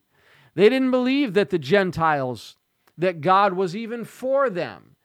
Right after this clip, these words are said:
They thought he was only for, for the Jewish people,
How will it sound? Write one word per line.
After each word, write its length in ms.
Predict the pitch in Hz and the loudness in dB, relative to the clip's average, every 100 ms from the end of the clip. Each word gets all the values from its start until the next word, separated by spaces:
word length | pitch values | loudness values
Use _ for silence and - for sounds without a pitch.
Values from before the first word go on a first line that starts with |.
| _ - | _ -12
They 120 | 190 | -8
thought 220 | 214 233 | -2 -2
he 60 | 220 | -2
was 140 | 214 | -2
only 380 | 202 208 233 240 | -2 -2 -2 -4
for, 400 | 220 220 226 202 _ _ | -6 -4 -4 -4 _ _
for 140 | - | -10
the 100 | 220 | -8
Jewish 400 | 202 185 277 - | -6 -6 -6 -6
people, 380 | - 190 - - | -8 -8 -10 -20